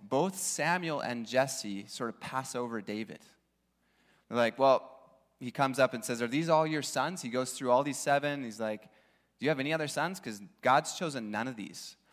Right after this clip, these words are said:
Samuel thought the first one, "Surely he's gonna be king." Maybe the second one. And then he realizes, "Okay, I'm just trusting you, God."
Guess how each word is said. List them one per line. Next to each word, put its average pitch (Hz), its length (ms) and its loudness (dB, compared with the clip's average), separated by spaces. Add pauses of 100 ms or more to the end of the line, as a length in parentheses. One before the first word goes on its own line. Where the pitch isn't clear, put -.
(260)
Samuel 160 400 2
thought 127 220 4
the 110 60 -8
first 160 340 -4
one, 104 140 -8
"Surely 120 240 -8
he's 127 160 -6
gonna 107 100 -10
be 98 80 -8
king." 107 240 -8
Maybe 127 180 -8
the 113 60 -6
second 110 340 -10
one. 104 160 -6
And 104 80 -10
then 110 80 -6
he 110 60 -6
realizes, 104 500 -4
"Okay, 104 360 -8 (400)
I'm 120 80 -8
just 113 180 -6
trusting 113 380 -4
you, 117 100 -8
God." 101 260 -4